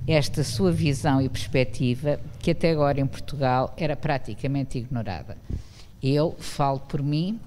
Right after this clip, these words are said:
porque aprendi muito com este projeto, eh, ainda estava muito na outra perspectiva da legalização e, através de todo este projeto, aprendi imensa coisa e,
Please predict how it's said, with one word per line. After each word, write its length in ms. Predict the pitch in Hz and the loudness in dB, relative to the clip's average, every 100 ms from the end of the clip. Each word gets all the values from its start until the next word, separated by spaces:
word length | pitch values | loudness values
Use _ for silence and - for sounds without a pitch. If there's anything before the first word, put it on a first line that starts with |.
| - | -10
porque 340 | 156 - 147 | -10 -6 -4
aprendi 460 | 131 156 147 135 131 | -2 0 0 0 0
muito 540 | 143 147 143 131 - | 0 0 -2 -2 -6
com 180 | - 135 | -6 -6
este 220 | 117 - | -4 -8
projeto, 600 | - - 143 139 160 - - - - - - - | -12 -10 -6 -4 -4 -8 -12 -14 -20 -20 -20 -4
eh, 440 | 156 151 147 143 139 139 | 2 4 6 4 2 -2
ainda 260 | 156 143 139 | -2 0 0
estava 420 | - 160 139 151 | 0 -2 0 0
muito 460 | 147 151 143 - 135 | -2 -2 -4 -4 -2
na 140 | 139 | -2
outra 320 | 139 139 139 | -2 -4 -6
perspectiva 1000 | 135 - - 139 - 147 139 135 131 123 120 | -8 -8 -6 -6 -6 -6 -4 -4 -4 -4 -2
da 280 | 139 139 | 0 0
legalização 1080 | 127 123 127 123 113 117 - - 135 147 165 - - - - - | 0 -2 -4 -6 -6 -8 -8 -4 -4 -4 -8 -10 -16 -20 -20 -12
e, 360 | 156 147 156 160 156 147 | -6 -2 0 -2 0 -2
através 760 | 143 147 143 160 156 147 143 - | 0 -4 -4 -6 -8 -8 -10 -12
de 320 | 151 139 131 101 - | -10 -8 -8 -10 -12
todo 260 | - 156 135 | -8 -8 -8
este 200 | 127 - | -12 -14
projeto, 600 | - 135 143 135 139 143 | -16 -14 -10 -8 -8 -10
aprendi 420 | 131 151 139 131 | -10 -8 -8 -6
imensa 420 | 131 147 156 - | -6 -8 -10 -12
coisa 580 | 127 - 127 127 127 143 | -12 -10 -8 -8 -10 -12
e, 320 | 110 127 123 | -10 -8 -6